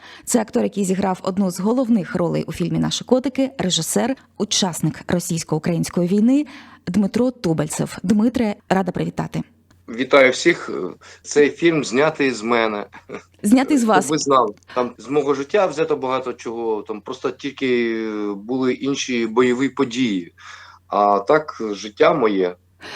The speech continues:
Speaker 1: Дивіться, ви почали про це розмову. Цей фільм, а, власне, почався у дві тисячі чотирнадцятому, коли ви,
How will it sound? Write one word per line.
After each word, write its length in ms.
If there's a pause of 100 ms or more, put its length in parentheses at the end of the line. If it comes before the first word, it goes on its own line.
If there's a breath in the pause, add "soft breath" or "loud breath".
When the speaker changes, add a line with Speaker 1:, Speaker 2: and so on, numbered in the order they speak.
(100)
Speaker 1:
Дивіться, 280
ви 160
почали 340
про 120
це 120
розмову. 440
Цей 180
фільм, 420
а, 300
власне, 440
почався 600
у 120
дві 120
тисячі 320
чотирнадцятому, 680
коли 160
ви, 60